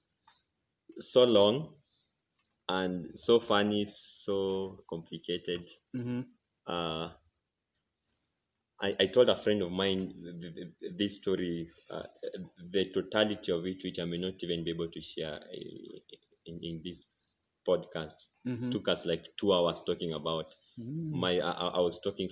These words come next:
Speaker 1: for the, you know, for the entire two hours explaining my, my struggle with sexual sin.
Speaker 2: Mm.
Speaker 1: And even, even with those two hours, it was not really enough to, you know, to,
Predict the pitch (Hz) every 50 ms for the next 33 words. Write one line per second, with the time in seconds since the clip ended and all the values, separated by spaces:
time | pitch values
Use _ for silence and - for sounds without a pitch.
0 | - - 80 78 76 78 76 76 80 82 80 82 80 - - _ _ _ _ _
1 | _ _ _ _ _ _ - 87 82 85 85 - 104 98 90 87 - - 95 92
2 | 87 82 80 78 - - 85 82 - - - - 87 87 87 87 85 82 78 78
3 | 78 76 76 76 - - - - _ _ _ _ _ _ _ _ _ _ _ _
4 | _ _ _ _ _ _ _ _ _ _ _ _ _ - 98 104 107 110 104 104
5 | - - - 101 98 92 90 92 87 82 82 82 - - - - - - - -
6 | 95 92 95 - 87 85 - - - 90 87 85 82 - - _ - 135 131 131
7 | 127 120 - - _ _ _ _ - - 85 87 87 85 85 - - - 110 113
8 | 104 107 101 95 92 92 - 107 101 107 101 92 85 82 90 98 95 - - -
9 | 95 92 90 87 80 80 82 - - - - _ _ _ _ _ _ _ _ _
10 | _ _ - 82 - 90 87 82 80 90 98 98 95 - - 92 87 87 85 82
11 | 85 82 82 85 80 - - - - - 82 80 78 78 78 78 78 78 78 76
12 | - _ _ _ - - 82 78 71 80 - _ - 87 82 80 78 78 78 78